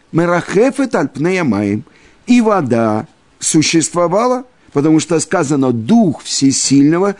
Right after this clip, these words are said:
скользил над поверхностью воды». Что ещё сказано? «Тьма на-, была над бездной». И всё это говорится до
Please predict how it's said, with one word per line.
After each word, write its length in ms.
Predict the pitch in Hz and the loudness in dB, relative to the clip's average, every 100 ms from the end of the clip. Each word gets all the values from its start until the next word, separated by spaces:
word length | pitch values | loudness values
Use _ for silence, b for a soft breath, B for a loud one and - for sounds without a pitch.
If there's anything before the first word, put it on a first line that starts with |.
| B | B
скользил 1000 | B - 233 220 185 131 131 160 180 220 220 B | B -4 -2 0 0 0 0 2 2 0 -2 B
над 320 | 156 170 - | 0 0 0
поверхностью 760 | 196 170 135 123 127 151 - 180 | -2 0 0 0 0 -4 0 0
воды». 400 | 196 180 262 269 B B | 0 0 0 0 B B
Что 260 | - - 202 | -4 2 2
ещё 380 | 170 - 123 113 | 2 -2 -2 -2
сказано? 480 | - 117 113 139 | -2 -2 0 0
«Тьма 500 | 160 214 220 196 175 - b b | 0 2 2 2 -2 -6 b b
на-, 260 | 156 160 | -2 0
была 340 | 147 165 156 147 | 0 2 2 0
над 200 | 156 139 | 0 -2
бездной». 500 | 127 151 120 127 131 - _ _ _ _ _ | 0 0 0 -4 -6 -12 _ _ _ _ _
И 100 | 139 | -4
всё 280 | - - 233 | -2 0 0
это 180 | 226 196 | 0 0
говорится 540 | 165 139 147 143 175 | 0 2 0 0 -4
до 360 | 139 139 127 | 0 2 2